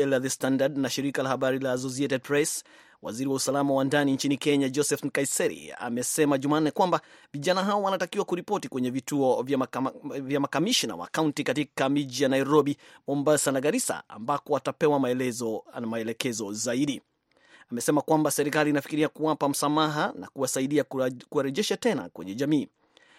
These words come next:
Hata hivyo, wale watakaoshindwa kuheshimu wito wa ku-, katika muda uliotolewa watachukuliwa kama wahalifu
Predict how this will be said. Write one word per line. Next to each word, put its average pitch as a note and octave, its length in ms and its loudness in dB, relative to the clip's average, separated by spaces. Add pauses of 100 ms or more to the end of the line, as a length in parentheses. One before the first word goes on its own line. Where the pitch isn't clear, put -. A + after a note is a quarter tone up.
Hata G3 200 -2
hivyo, A#3+ 400 6 (300)
wale C#3 220 2
watakaoshindwa D3+ 640 2
kuheshimu D#3 500 0
wito E3 400 2
wa D3+ 380 0
ku-, D#3 320 -8
katika - 320 -2
muda D#3+ 260 2
uliotolewa D3 600 2
watachukuliwa C#3 560 -2
kama D3 260 0
wahalifu E3 480 -2